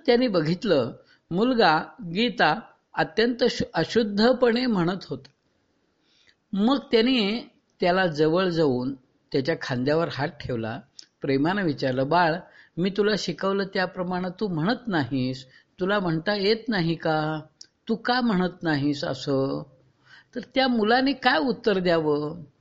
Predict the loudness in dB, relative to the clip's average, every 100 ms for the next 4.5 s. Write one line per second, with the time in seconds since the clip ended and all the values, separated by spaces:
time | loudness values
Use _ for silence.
0 | -20 -20 _ 2 4 6 4 4 4 2
1 | 2 2 2 2 -2 -10 -10 -2 0 2
2 | 0 0 0 2 2 2 0 0 0 0
3 | 0 0 0 2 0 0 0 0 2 2
4 | 2 2 -2 -2 -6